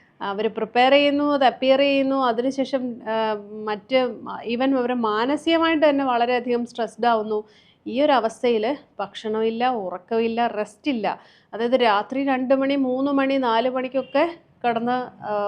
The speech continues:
പ-, ഉറങ്ങാതെ പഠിക്കുകയോ അല്ലെങ്കിൽ വായിക്കുകയോ ഒക്കെ ചെയ്തതിന് ശേഷം അടുത്ത ദിവസം വീണ്ടും റീഡിംഗ് റൂമിൽ പോയി ആ ഒരു സ്റ്റൈലിലേക്ക്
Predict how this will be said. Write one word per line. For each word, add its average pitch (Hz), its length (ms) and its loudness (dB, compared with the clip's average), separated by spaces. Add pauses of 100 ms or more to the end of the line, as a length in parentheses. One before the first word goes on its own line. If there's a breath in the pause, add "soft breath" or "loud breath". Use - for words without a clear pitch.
(760)
പ-, 214 340 -6
ഉറങ്ങാതെ 269 640 2 (420 loud breath)
പഠിക്കുകയോ 233 460 4
അല്ലെങ്കിൽ 226 340 4
വായിക്കുകയോ 233 500 4
ഒക്കെ 277 140 4
ചെയ്തതിന് 254 480 0
ശേഷം 262 420 0
അടുത്ത 220 240 0
ദിവസം 277 340 4
വീണ്ടും 262 260 0
റീഡിംഗ് 254 360 -2
റൂമിൽ 254 220 0
പോയി 262 160 0
ആ 269 240 0
ഒരു 330 340 4 (140)
സ്റ്റൈലിലേക്ക് 269 840 -2